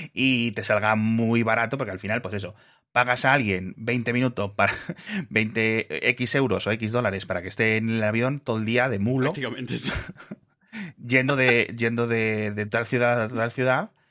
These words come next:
Speaker 1: eh, con la mochila, las maletas llenas de cosas, obviamente, pues eso no se
Speaker 2: Oye.
Speaker 1: puede permitir. Eh,
Speaker 2: Y, y
Speaker 1: pero,
Speaker 2: le estás metiendo en
Speaker 1: pero
Speaker 2: un apuro <laughs> también, porque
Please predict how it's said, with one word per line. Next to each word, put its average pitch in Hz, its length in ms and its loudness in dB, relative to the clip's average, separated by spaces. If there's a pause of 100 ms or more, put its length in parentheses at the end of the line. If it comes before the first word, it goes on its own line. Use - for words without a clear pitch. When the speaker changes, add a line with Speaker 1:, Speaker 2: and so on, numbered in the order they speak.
(280)
Speaker 1:
eh, 101 460 0
con 101 100 0
la 98 100 -2
mochila, 107 420 0
las 107 100 -2
maletas 110 300 0
llenas 123 180 -2
de 95 120 -6
cosas, 104 320 -6
obviamente, 90 300 -16
pues 120 140 -10
eso 98 160 -12
no 101 100 -8
se 123 80 -6
Speaker 2:
Oye. 117 60 -10
Speaker 1:
puede 98 160 -4
permitir. 92 520 -6 (480)
Eh, 98 420 -2
Speaker 2:
Y, - 20 -14
y - 120 -18
Speaker 1:
pero, 98 400 -2
Speaker 2:
le 90 80 -6
estás 90 220 -8
metiendo 98 320 -6
en 127 60 -2
Speaker 1:
pero 113 80 -2
Speaker 2:
un 107 60 -6
apuro 117 360 -12
<laughs> - 0 -
también, 240 540 0
porque - 440 -12